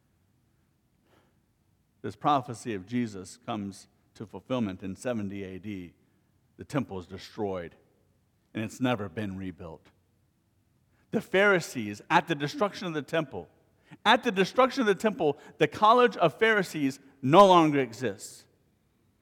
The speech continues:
Because there's no place for the sacrifice to occur now.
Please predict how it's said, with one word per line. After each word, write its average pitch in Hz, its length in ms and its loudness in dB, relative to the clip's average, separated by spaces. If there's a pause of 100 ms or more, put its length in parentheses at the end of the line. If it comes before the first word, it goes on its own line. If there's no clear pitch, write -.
(100)
Because 247 300 4
there's 233 180 4
no 262 280 12
place 269 500 6
for 226 500 6 (180)
the 202 100 4
sacrifice 202 760 6
to 262 140 2
occur 311 420 6
now. 113 340 0